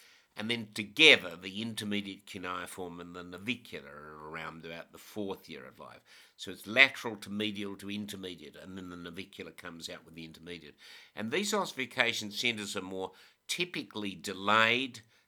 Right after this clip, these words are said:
they're a bit more minimised, they're a bit more dysplastic in those children who've got congenital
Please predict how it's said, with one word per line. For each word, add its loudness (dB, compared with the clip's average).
they're -6
a -8
bit -8
more -4
minimised, 2
they're -10
a -12
bit -16
more -12
dysplastic -2
in -4
those 2
children -6
who've -4
got -8
congenital -4